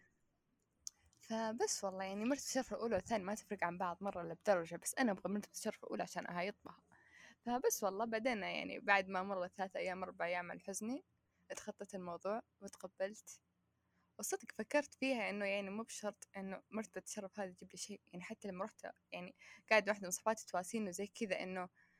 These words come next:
إنه مو بشرط جبت مرتبة شرف أولى معناته إنك راح تتمني نفسك سوق العمل. أنا ما أبغى سوق عمل. زي قلت لها، قلت لها أنا أبغاه عشان، عشان أقول إني تخلصت مرتبة الشرف الأولى. طيب.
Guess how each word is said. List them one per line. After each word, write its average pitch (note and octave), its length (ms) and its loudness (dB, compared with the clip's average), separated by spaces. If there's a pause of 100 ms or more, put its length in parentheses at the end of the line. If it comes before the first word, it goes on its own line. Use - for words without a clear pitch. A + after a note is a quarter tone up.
(400)
إنه G3+ 140 0
مو B3 140 4
بشرط A3 300 -4
جبت G#3 200 -4
مرتبة G3 260 -8
شرف A3 260 -6
أولى A3 140 0
معناته G3+ 300 -2
إنك F#3 160 -10
راح - 100 -14
تتمني G3+ 420 -4
نفسك G3 280 -4
سوق - 260 -2
العمل. F3 320 -2 (800)
أنا F4+ 80 4
ما C4 140 6
أبغى A3+ 160 2
سوق - 260 0
عمل. G3+ 220 -2
زي C#4 80 0
قلت D4 200 -2
لها، A#3 120 4
قلت F#3+ 160 -6
لها A#3+ 160 2
أنا B3+ 80 2
أبغاه A#3 200 0
عشان، G3 420 -2
عشان A3 280 -6
أقول G#3+ 360 -2
إني G3 120 -4
تخلصت G3+ 280 -6
مرتبة G3 180 -6
الشرف G3 260 -2
الأولى. G3 280 -10 (2500)
طيب. F#3 280 -2